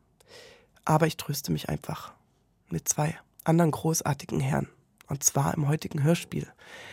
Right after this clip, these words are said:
Da treffen nämlich zwei Männer in einem Häuschen im Grünen, so auch der Titel des Hörspiels, aufeinander und, äh, tragen Geheimnisse und, ähm, benutzen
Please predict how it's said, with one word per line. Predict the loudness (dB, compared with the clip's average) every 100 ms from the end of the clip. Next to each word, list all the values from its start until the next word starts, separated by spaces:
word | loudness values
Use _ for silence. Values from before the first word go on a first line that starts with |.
| -8
Da | -6
treffen | 0 2 4 4
nämlich | 4 4 2 0
zwei | 4
Männer | 6 6 6 6
in | 4
einem | 4 6 6 6
Häuschen | 4 4 4 2
im | 2 0
Grünen, | 2 4 4 2 0 -6
so | -2 -2
auch | -2
der | -4
Titel | -4 -2 -2
des | -2 -4
Hörspiels, | -4 -6 -4
aufeinander | -2 0 2 2 2 0 -4 -10 -16 -16 -14 -16 -18 2
und, | 6 6 6
äh, | 6 6 6 -2 -18 _
tragen | -6 2 6 6 6
Geheimnisse | 4 6 6 4 2 0 2 2 2
und, | 2 0 -2 -2
ähm, | 0 0 -4 -10 -18 -20 -20 -20 _ 0
benutzen | 2 2 2 0 0